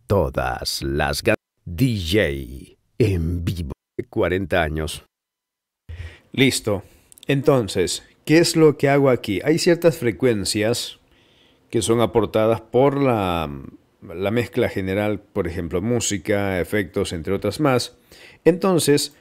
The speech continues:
Speaker 2: lo que mi voz realmente, eh, no voy a ser demasiado técnico, lo que nuestra voz en realidad está ocupando es esto.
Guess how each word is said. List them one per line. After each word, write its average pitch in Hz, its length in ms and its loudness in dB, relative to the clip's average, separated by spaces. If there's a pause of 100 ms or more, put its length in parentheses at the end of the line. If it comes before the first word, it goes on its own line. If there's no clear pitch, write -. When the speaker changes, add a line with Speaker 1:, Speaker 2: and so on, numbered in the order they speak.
(220)
Speaker 2:
lo 160 220 2
que 175 120 4
mi 160 120 4
voz 139 400 2
realmente, 120 960 0
eh, 107 160 2
no 123 140 0
voy 143 120 6
a 135 80 6
ser 127 180 0
demasiado 101 440 0
técnico, 73 440 -4
lo 147 140 4
que 160 100 2
nuestra 139 320 2
voz 117 380 2
en 107 140 -4
realidad 90 300 0
está 98 220 -2
ocupando 110 520 -2
es 85 160 -4
esto. - 260 -12